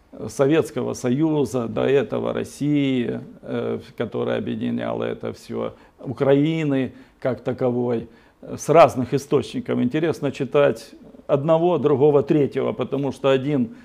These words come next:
как всегда, в одной идеологии пишет, другой в другой,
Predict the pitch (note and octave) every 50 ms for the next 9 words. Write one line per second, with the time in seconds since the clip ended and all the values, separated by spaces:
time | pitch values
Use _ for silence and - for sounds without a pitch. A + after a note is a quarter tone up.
0 | - _ _ _ D3 C#3 C3+ - - D3+ - - - - C#3+ C#3 C3+ B2+ C3+ C3
1 | A#2+ - - - _ - C3 C3+ C3 D3 F#3 G3+ G3 F3+ D#3+ F3 F3+ F3 E3+ E3
2 | E3 D#3+ C#3 C#3 C#3+ C#3 C#3+ C#3+ D3 C3 - - C3 A2 B2+ B2+ C3+ C#3+ C#3 B2
3 | A2 C#3 C3 A#2+ C3+ F3+ F#3+ E3+